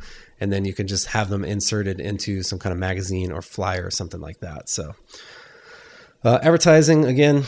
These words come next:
you know, sometimes expensive, sometimes it's the way to go. Uh, going a step further with that one is dir-, direct mail.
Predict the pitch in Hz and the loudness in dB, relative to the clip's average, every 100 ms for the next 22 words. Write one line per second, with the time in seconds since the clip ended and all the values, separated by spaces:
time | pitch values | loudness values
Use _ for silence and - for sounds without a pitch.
0 | - 131 123 123 - 143 135 147 131 127 | -2 2 4 4 2 0 2 4 4 2
1 | - 131 139 120 127 104 127 113 104 - | 2 2 0 0 0 0 0 0 -2 -6
2 | - - 196 104 98 - 107 143 156 - | -8 -6 -2 -2 -2 -4 0 2 2 -2
3 | - - - _ _ _ _ - - - | -16 -20 -20 _ _ _ _ -20 -20 -8
4 | 120 117 123 143 135 - 139 - 139 143 | -4 -2 2 2 2 2 -2 -2 0 2
5 | 117 98 127 131 117 101 90 104 104 98 | 2 0 0 -2 0 -2 -4 -6 -6 -4
6 | 110 104 120 - 123 135 151 | -2 -2 -2 0 2 2 0